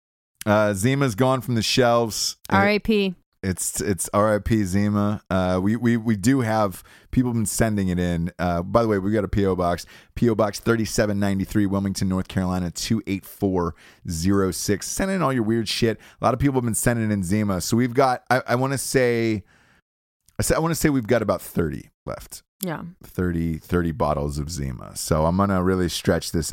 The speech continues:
Speaker 1: out and only start pulling it out at special occasions.
Speaker 2: And shit, we're getting shit like, like Rick Abend
Speaker 1: Yeah.
Speaker 2: went to Ireland with his family
Speaker 1: Ah, dude.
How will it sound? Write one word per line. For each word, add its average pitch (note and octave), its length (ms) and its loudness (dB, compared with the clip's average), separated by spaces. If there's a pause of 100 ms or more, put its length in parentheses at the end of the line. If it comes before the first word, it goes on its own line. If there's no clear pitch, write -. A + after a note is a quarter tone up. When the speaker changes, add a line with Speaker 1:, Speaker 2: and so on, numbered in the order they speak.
Speaker 1:
out D2+ 360 0
and D#2+ 160 0
only D#2 240 -2
start - 280 -6
pulling D2+ 300 -6
it C#2+ 80 -8
out C2+ 160 -6
at - 80 -18
special C#2+ 400 -10
occasions. C2 720 -12
Speaker 2:
And A#3 180 2
shit, - 280 -2
we're B3 100 2
getting B3 280 0
shit - 260 -2
like, F#3+ 400 -2 (240)
like F3+ 260 2
Rick E3+ 560 -2
Abend F3 640 -2 (440)
Speaker 1:
Yeah. F#2 260 2
Speaker 2:
went G3 300 2
to G3 340 0
Ireland F#3 420 2
with F#3+ 140 -4
his F3 160 0 (160)
family E3 560 0
Speaker 1:
Ah, E2 220 0
dude. D#2 420 -2